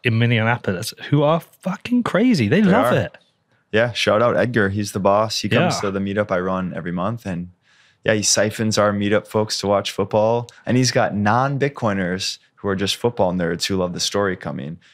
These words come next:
Speaker 2: And then he orange pills them, right? It's a nice little symbiosis.
Speaker 1: Have you been to one of the games?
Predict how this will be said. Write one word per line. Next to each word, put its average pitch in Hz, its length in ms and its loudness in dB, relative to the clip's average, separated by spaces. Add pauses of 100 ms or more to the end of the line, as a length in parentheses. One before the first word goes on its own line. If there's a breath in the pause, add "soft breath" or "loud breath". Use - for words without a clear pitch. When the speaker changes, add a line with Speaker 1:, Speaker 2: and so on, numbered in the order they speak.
(140)
Speaker 2:
And 101 100 -4
then 98 100 0
he 104 80 0
orange 107 300 -2
pills - 260 -6
them, - 180 -20
right? 87 120 -6
It's 90 140 -10
a 98 40 -6
nice 98 300 0
little 95 160 0
symbiosis. 90 840 -4
Speaker 1:
Have 110 120 2
you 120 80 2
been 120 160 2
to 107 80 -2
one 120 140 2
of 110 100 0
the 113 80 -2
games? 110 480 0